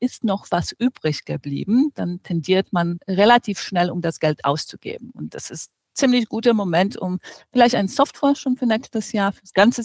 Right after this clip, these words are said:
Jahr oder sogar für zwei Jahre zu verkaufen, ähm, vielleicht aber auch andere B two B Produkte zu platzieren. Da wird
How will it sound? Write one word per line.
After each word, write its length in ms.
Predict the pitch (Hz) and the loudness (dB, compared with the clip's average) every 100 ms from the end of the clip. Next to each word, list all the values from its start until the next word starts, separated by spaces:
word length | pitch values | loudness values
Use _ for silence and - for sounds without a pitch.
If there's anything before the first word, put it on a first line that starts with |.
| - | -2
Jahr 240 | 208 208 190 | 2 4 2
oder 140 | - | -4
sogar 220 | - - | -10 -10
für 120 | - | -10
zwei 280 | - - 170 | -4 2 4
Jahre 340 | 196 180 185 185 | 4 4 2 -4
zu 140 | - | -8
verkaufen, 640 | - - 160 160 165 175 165 - - - | -12 -4 0 0 -2 -6 -6 -12 -16 0
ähm, 340 | 165 165 165 - | 2 4 2 -2
vielleicht 360 | - 165 165 - | 0 2 2 -2
aber 180 | 151 | 0
auch 160 | 139 151 | 0 0
andere 360 | - 160 151 151 | -2 -2 0 -2
B 140 | 135 | -6
two 160 | 156 160 | -8 -6
B 160 | 156 160 | -6 -8
Produkte 640 | - 143 147 - 143 139 - | -8 -8 -10 -6 -6 -6 -10
zu 140 | - 170 | -12 -6
platzieren. 640 | 160 151 - 160 175 208 - _ _ _ | -4 -4 -2 2 2 2 -4 _ _ _
Da 200 | 202 196 | 4 6
wird 300 | 214 208 - | 4 2 -2